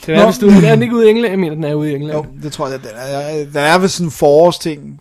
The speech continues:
Speaker 2: fra sidste år. Det kan være, det er derfor, der ikke, de ikke kunne huske andet end hende.
Speaker 1: Ja.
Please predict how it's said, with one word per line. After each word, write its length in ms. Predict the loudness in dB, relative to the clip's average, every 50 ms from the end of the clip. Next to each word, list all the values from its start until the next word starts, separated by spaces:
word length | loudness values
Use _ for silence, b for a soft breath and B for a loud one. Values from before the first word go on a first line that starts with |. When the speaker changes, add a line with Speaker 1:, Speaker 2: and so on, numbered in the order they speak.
| -16
Speaker 2:
fra 80 | -14 -12
sidste 320 | -10 -8 -8 -8 -6 -4
år. 120 | -4 -4 -4
Det 100 | -4 -2
kan 80 | 0
være, 120 | 0 0 0
det 100 | 0 0
er 40 |
derfor, 180 | -2 -2 -4 -6
der 80 | -8 -8
ikke, 160 | -10 -10 -14 _ _ _ _ _
de 60 | -16 -14
ikke 100 | -14 -12
kunne 140 | -12 -10 -10
huske 300 | -10 -10 -12 -12 -14 -14
andet 180 | -12 -12 -12
end 80 | -12 -12
hende. 320 | -14 -14 -14 -16 -16 -18 -18 _
Speaker 1:
Ja. 120 | -12 -10